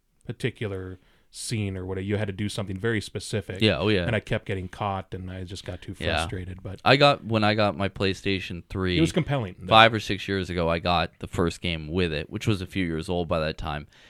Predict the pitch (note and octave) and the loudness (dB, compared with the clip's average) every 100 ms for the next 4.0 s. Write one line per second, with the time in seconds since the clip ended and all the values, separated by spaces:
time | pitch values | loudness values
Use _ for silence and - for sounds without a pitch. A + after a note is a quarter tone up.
0 | _ - F#2 E2 E2 D#2+ - - F#2 - | _ -6 -2 0 0 -2 -4 0 0 0
1 | F2 D2+ D2+ - - - G#2+ F2+ - F#2 | -6 -8 -10 -18 -18 -8 -6 -6 0 2
2 | D#2+ - D2+ - F2 - - - F2 E2 | 2 0 -6 -4 -6 -6 -10 -6 -6 -6
3 | F2+ E2+ C#2+ C#2 B1+ F#2 - D#2 - | -8 -8 -6 -6 -2 0 -2 -8 -10